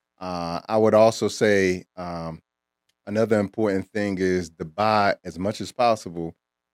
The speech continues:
your drinking water, not in plastic, get it in glass bottles.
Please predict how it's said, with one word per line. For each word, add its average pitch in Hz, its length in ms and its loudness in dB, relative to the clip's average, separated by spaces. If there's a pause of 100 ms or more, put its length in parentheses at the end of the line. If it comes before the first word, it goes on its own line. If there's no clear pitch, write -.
your 95 100 -6
drinking 107 540 -2
water, 92 460 2
not - 280 -2
in 92 140 -4
plastic, 104 600 -2
get 90 140 -8
it 87 120 -4
in 85 120 -4
glass 85 320 -4
bottles. 73 400 -10